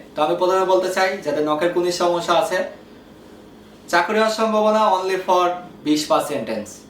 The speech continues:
আর বাকি আশি ভাগ তার চাকরি হওয়ার সম্ভাবনা নেই। সেহেতু যাদের নখের কুনির সমস্যা আছে, তাদের অবশ্যই নখের কুনির সমস্যার সমাধান করতে হবে। অনেকে দেখা যায় ফুটবল খেলতে যায় বা অন্যান্য খেলাধুলা করতে গিয়ে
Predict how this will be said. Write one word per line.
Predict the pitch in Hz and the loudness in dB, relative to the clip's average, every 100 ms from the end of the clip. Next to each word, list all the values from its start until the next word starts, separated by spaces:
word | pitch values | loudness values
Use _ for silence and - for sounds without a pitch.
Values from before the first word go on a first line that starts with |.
| - - - | -20 -16 -4
আর | 135 | 0
বাকি | 147 151 185 202 - - | 2 2 0 -8 -10 -4
আশি | 135 151 202 | -2 -2 -2
ভাগ | 170 123 - | -2 -2 -4
তার | - 151 | -4 -2
চাকরি | 170 175 | 0 0
হওয়ার | 170 170 | 0 0
সম্ভাবনা | 185 170 170 170 165 | -2 -2 -2 0 -2
নেই। | 131 - - - - - | -4 -8 -14 -20 -20 -20
সেহেতু | - 185 190 | -4 0 2
যাদের | 190 196 202 202 | 2 2 2 2
নখের | 170 196 190 | 0 0 0
কুনির | 185 185 | -2 -2
সমস্যা | 185 185 165 160 165 | -2 -2 -2 0 2
আছে, | 147 170 - - - | 2 -2 -4 -6 -12
তাদের | - 156 165 | -4 2 2
অবশ্যই | 165 170 185 175 | 2 0 0 0
নখের | 160 170 | 2 0
কুনির | 170 165 | 0 -4
সমস্যার | 160 170 165 - 180 | -4 -4 -2 -4 -4
সমাধান | 165 151 151 | -2 -2 -2
করতে | 147 139 | -2 -6
হবে। | 131 110 - - - - - | -6 -8 -10 -16 -20 -20 -8
অনেকে | - 175 214 220 | 0 2 2 2
দেখা | 202 202 | 2 0
যায় | 202 226 220 | 0 0 0
ফুটবল | 220 220 196 | 0 0 0
খেলতে | 190 170 143 110 | 0 -2 -2 -4
যায় | 104 - - - - | -4 -10 -16 -20 -2
বা | 147 | 0
অন্যান্য | 165 185 190 190 | 2 2 0 -2
খেলাধুলা | 170 165 180 185 | 0 2 2 0
করতে | 185 180 185 | 0 0 0
গিয়ে | 185 202 214 | 2 2 -2